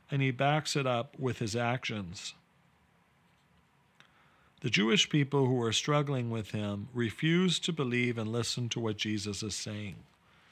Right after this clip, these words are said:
Interesting how he uses Abraham as a means to connect for them. For the Jewish people, they have five main prophets: Abraham, Noah,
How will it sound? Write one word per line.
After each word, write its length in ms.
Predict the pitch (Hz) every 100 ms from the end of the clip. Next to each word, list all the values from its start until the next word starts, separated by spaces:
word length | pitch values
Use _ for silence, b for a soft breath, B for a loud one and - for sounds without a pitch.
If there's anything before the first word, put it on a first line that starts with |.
| b b b b b _ _ _ _
Interesting 600 | 170 190 220 - 175 156
how 240 | 131 143 131
he 100 | 131
uses 440 | 131 120 131 - 165
Abraham 580 | 165 165 143 120 113
as 180 | 117 107
a 60 | 117
means 460 | 117 120 120 107
to 100 | -
connect 480 | - 123 117 120 -
for 160 | - 104
them. 320 | 95 87 80 _ _ b b b b b b b b _
For 80 | 120
the 100 | 110
Jewish 360 | 104 151 151 -
people, 640 | 147 139 147 147 143 147 b b b -
they 100 | 110
have 240 | 110 104
five 460 | - 139 131 139 127
main 360 | 123 120 117 104
prophets: 680 | 117 107 101 87 87 - - 123
Abraham, 720 | 113 131 123 147 156 165 165 b b b b -
Noah, 760 | 131 147 147 113 107 143 156